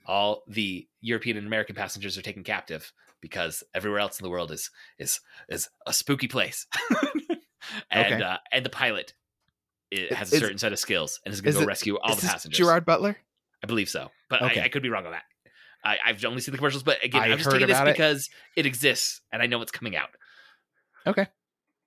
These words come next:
Speaker 2: Go for it. Uh, I'll take a good person.
Speaker 1: R-, I,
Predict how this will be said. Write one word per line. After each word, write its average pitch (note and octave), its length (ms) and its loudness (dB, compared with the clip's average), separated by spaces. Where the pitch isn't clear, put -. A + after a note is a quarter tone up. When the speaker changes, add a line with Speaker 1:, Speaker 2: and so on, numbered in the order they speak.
Speaker 2:
Go D3+ 160 4
for G2+ 220 0
it. - 100 -8
Uh, A#2 520 4
I'll B2 160 4
take D#3 380 0
a B2 100 4
good C#3 340 2
person. - 400 -2
Speaker 1:
R-, C3+ 140 2
I, B2 200 0